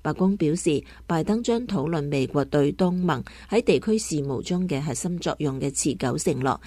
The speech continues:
以及加強美國與該集團嘅戰略夥伴關係嘅新舉措。與此同時，將共同努力結束中共病毒大流行病，解決氣候危機，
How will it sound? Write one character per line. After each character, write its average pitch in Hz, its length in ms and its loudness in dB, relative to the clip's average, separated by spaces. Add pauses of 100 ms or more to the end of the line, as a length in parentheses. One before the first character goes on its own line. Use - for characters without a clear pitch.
(220)
以 170 140 -2
及 175 100 0 (160)
加 180 220 0
強 147 260 -2
美 139 220 0
國 160 260 0 (280)
與 165 180 4
該 240 260 0
集 - 60 -8
團 139 180 0 (260)
嘅 139 140 4
戰 143 180 2
略 143 140 2
夥 131 240 -4
伴 156 240 2
關 175 260 0
係 143 120 2
嘅 135 180 0
新 170 320 -2
舉 139 180 0
措。 147 300 2 (300)
與 160 100 4
此 175 220 2
同 151 260 -2
時， 139 300 0 (240)
將 254 240 -2
共 156 200 2
同 139 220 0
努 131 220 0
力 147 240 2
結 143 220 2
束 180 100 2
中 185 260 0
共 147 220 -2
病 135 240 -2
毒 135 240 -2
大 143 160 2
流 139 180 2
行 147 200 -2
病， 131 200 2 (400)
解 180 200 2
決 190 220 6
氣 196 160 4
候 170 180 2
危 139 220 -2
機， 185 280 4